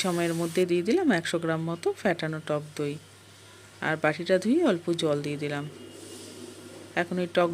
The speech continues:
দইটা মশলাতে কষিয়ে নেব। টক দইটা যাতে দানা দানা না হয়ে যায়, তার জন্য টক দইয়ের সাথে হাফ চামচ মতো ময়দা মিয়ে ভালো করে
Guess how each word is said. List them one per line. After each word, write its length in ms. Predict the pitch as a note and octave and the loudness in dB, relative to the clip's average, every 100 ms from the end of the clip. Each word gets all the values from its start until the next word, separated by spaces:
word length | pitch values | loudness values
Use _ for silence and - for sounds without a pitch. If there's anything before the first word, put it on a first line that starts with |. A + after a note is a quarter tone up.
| E3 | 2
দইটা 260 | G#3+ C#4+ F4 | 0 2 4
মশলাতে 420 | G3+ E3 F#3 E3+ E3+ E3+ | 4 2 0 0 -2 -2
কষিয়ে 320 | D#3 - D#3+ | -4 -4 -4
নেব। 140 | D3+ D#3 D#3+ D#3+ - - - - - - - - - - | -6 -6 -8 -10 -14 -16 -16 -18 -18 -18 -18 -18 -12 4
টক 160 | G#3 G3 G3 | 6 6 4
দইটা 220 | G3+ G#3 G3 | 4 6 6
যাতে 160 | G3 F#3+ | 6 4
দানা 200 | F3+ F3 F3 | 4 2 2
দানা 180 | F#3 F#3+ F3+ | 2 2 2
না 60 | F3 | 2
হয়ে 160 | F#3+ F#3 | 0 2
যায়, 120 | C4 - | 0 2
তার 140 | G3+ E3 | 2 2
জন্য 140 | E3 E3 D#3+ | 0 -2 0
টক 140 | E3 E3 | -2 0
দইয়ের 200 | F3+ F#3 | -4 -2
সাথে 220 | A#3 - E4 A#3+ - - E3 | -4 -2 -2 -2 -4 -6 -2
হাফ 140 | D3+ - | -2 -2
চামচ 240 | D#3+ E3 E3 | -2 -2 -2
মতো 180 | E3+ C4+ C4 | -2 4 4
ময়দা 280 | D#3 D3+ D#3+ D#3+ | 4 0 -2 -2
মিয়ে 160 | D#3+ D#3+ | -4 -2
ভালো 160 | D#3 D3+ D3+ | -2 -2 -2
করে 140 | E3 | -2